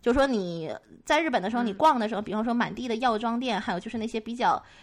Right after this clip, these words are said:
Speaker 1: 低价的那些衣服的饰品啊、衣服啊什么之类的，的的确确是会让日本的那些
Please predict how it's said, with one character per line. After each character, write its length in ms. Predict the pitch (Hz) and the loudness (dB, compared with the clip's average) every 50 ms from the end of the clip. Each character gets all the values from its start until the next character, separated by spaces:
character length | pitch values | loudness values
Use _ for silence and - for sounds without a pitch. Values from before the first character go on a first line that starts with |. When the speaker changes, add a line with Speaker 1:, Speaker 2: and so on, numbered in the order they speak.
| - _ _ | -20 _ _
Speaker 1:
低 180 | - 254 254 262 | -8 -6 -6 -2
价 220 | 269 277 269 240 | 2 2 4 4
的 100 | 208 196 | 2 0
那 140 | 202 220 220 | -2 -2 -2
些 200 | 240 - 226 208 | -2 0 0 -2
衣 240 | - - 247 262 277 | -2 -2 -4 -4 -4
服 140 | 277 - 220 | -4 -4 -2
的 180 | 202 180 185 | -2 -2 -2
饰 200 | 233 - - 262 | -2 -4 -4 -4
品 200 | 247 - 202 156 | -4 -4 -4 -6
啊、 320 | - 98 190 196 202 202 208 214 | -4 -2 0 0 2 0 0 -2
衣 160 | 240 254 269 | -4 -8 -8
服 120 | - 240 | -4 -2
啊 220 | 214 196 190 185 214 | -2 0 0 0 -2
什 100 | - 190 | -4 -6
么 80 | 185 | -6
之 120 | 202 220 208 | -4 -2 -2
类 180 | 220 202 190 | 0 0 -2
的， 100 | - - - - - - - | -4 -6 -8 -12 -18 -12 -8
的 140 | - 277 320 | -6 -4 -2
的 140 | 320 339 339 | -2 0 0
确 180 | - 370 311 | 0 0 0
确 240 | - - 339 262 240 | 0 0 0 0 0
是 140 | - - 262 | 0 -2 -2
会 180 | - 254 226 | 0 0 0
让 240 | 226 254 240 220 202 | 0 0 0 0 0
日 100 | - 233 | -2 -4
本 140 | 214 190 151 | -4 -4 -6
的 60 | 185 | -6
那 100 | 196 196 | -6 -6
些 340 | 214 - 208 190 180 175 | -6 -4 -2 -2 -2 -4